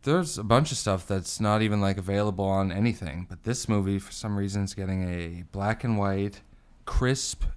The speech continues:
like, state-of-the-art, uh, release in four K, and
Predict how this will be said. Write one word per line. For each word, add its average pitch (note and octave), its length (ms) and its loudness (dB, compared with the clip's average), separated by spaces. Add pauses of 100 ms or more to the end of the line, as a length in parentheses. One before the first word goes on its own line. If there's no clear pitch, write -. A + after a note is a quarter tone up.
(300)
like, F#2+ 260 -2 (180)
state-of-the-art, A#2+ 1080 0 (720)
uh, G2+ 640 -4
release G#2 680 -4 (140)
in G2 140 0
four G2+ 240 -2
K, F#2 540 -10 (140)
and F2+ 720 -4